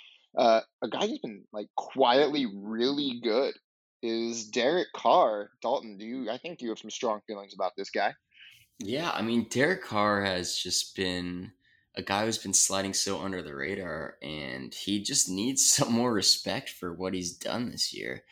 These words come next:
Speaker 2: Um, he's been top ten in nearly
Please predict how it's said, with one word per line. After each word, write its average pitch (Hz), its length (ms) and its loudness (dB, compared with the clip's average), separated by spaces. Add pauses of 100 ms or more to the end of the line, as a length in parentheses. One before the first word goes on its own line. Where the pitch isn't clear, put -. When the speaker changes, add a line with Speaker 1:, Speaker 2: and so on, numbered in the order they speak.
(420)
Speaker 2:
Um, 95 480 6
he's 113 280 -2
been 120 240 0
top 113 400 0
ten 101 460 0
in 82 480 -4
nearly 98 640 0